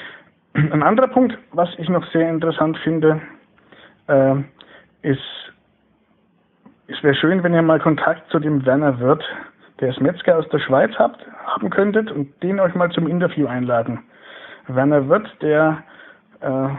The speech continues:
den habe ich kennengelernt, mal bei einem Vortrag, einer Degustation, der macht eben auch eben Sanftgare, Niedertemperatur, Fleischbereitung und auch Fleischreifen.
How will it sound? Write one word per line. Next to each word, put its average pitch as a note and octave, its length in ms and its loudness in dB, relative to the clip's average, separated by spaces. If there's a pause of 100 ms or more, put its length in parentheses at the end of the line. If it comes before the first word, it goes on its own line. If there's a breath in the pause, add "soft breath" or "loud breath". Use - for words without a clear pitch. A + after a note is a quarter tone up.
(420 loud breath)
den C#3 100 -4
habe D#3+ 140 -2
ich D3+ 80 -8 (300)
kennengelernt, F3 760 0 (1080 loud breath)
mal C#3 140 0
bei C3+ 160 4
einem B2 120 -4
Vortrag, E3 360 2
einer D#3 120 4
Degustation, D3+ 880 -4
der C#3+ 100 -4
macht C#3 340 -4
eben C3+ 160 -6
auch B2+ 360 -10
eben B2+ 240 -10
Sanftgare, D3+ 800 0
Niedertemperatur, E3 1160 0 (520 loud breath)
Fleischbereitung D3+ 1300 -2
und F3 140 -4
auch D#3 180 -2
Fleischreifen. C3+ 800 0